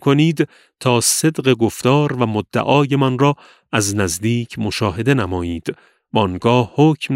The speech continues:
نمایید که بسیاری از کسانی که بدین صور و آیات مختلفه مجعوله اعتنا نموده اند، محرک و انگیزشان بر این قبول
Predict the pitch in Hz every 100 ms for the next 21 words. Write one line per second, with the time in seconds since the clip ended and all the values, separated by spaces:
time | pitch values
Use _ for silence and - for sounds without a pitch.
0 | 127 123 123 127 - 147 151 _ _ -
1 | 123 - 156 160 139 123 - 120 139 143
2 | 131 135 120 120 156 143 - 123 120 147
3 | 123 120 127 107 127 135 135 131 - _
4 | _ - - - 117 107 - 147 131 117
5 | 101 113 - 120 117 147 143 - 113 -
6 | 113 104 98 95 98 104 113 151 151 151
7 | 147 _ _ - - 107 113 117 156 -
8 | - 110 101 107 104 139 - 160 165 -
9 | _ - 113 104 - 110 101 107 104 143
10 | 160 156